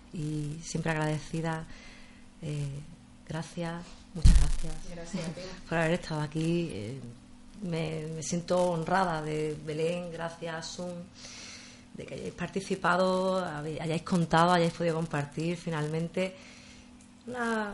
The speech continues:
Speaker 1: una, alguna cosilla que queráis dejar en el tinte-, en el tintero, la conciencia de las personas en este,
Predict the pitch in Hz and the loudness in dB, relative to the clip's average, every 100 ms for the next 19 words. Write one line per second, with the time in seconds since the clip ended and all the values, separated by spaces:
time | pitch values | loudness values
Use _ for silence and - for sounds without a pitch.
0 | 208 233 208 208 - 208 254 285 247 - | -8 -10 -10 -12 -10 -4 0 2 0 0
1 | 285 233 214 214 214 226 208 214 220 208 | 4 4 4 2 4 4 4 2 2 4
2 | 202 196 180 190 220 - 208 208 196 185 | 2 0 -2 -2 -2 -2 0 2 2 2
3 | 196 190 196 196 220 202 185 185 190 240 | -2 -4 -4 -2 0 2 0 0 -2 -2
4 | 226 202 190 190 180 - 196 185 170 170 | 0 0 -2 -2 -4 -2 0 0 0 -2
5 | 180 - 185 180 | -6 -4 -4 -2